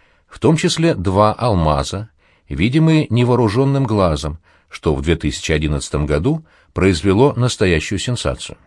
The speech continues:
Голограммы и мультивселенная. И снова, благодаря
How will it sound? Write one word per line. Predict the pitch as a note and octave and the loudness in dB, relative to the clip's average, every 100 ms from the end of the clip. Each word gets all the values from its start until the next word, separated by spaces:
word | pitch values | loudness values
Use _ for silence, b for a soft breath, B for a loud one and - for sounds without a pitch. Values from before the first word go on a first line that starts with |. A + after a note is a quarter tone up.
| _ _ _ _ _ _ _ _ _ _ _ _ _ _ _ _ _ _ | _ _ _ _ _ _ _ _ _ _ _ _ _ _ _ _ _ _
Голограммы | - D#2 F#2+ F2 G2+ C3+ D3 D3+ D#3 b b b | -6 2 4 6 4 4 2 0 -4 b b b
и | - E2+ | -6 -2
мультивселенная. | F2 A2+ A#2 B2+ - C#3 G2 B1 A#1 - _ _ _ _ _ _ _ b b b b b b b b b | 4 4 4 -2 -2 -2 0 -2 -8 -14 _ _ _ _ _ _ _ b b b b b b b b b
И | - | -4
снова, | C#3 D#3+ D3+ C3 C#3+ A#2 | 0 4 4 4 0 -4
благодаря | - D2+ D2+ D2+ D#2+ A2+ B2 F#2+ | -10 -4 0 2 4 4 2 -4